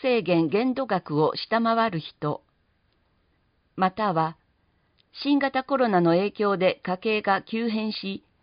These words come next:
令和二年二月以降の任意の一ヶ月の所得が、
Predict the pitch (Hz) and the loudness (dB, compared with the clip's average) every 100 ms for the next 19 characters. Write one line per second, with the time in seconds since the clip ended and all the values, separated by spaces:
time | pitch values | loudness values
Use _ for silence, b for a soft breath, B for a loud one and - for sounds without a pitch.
0 | _ _ 185 277 233 180 175 220 190 151 | _ _ 0 2 4 4 4 0 0 0
1 | - - 180 196 247 269 269 - 196 165 | -2 -4 -2 0 -2 -2 -6 -2 0 2
2 | 156 151 - 226 269 240 180 160 156 - | 2 0 0 0 0 0 0 2 0 -2
3 | 185 - 262 220 - 160 151 180 170 190 | -8 -6 -2 -2 0 -2 0 -4 -6 -6
4 | 180 175 170 | -4 -2 -2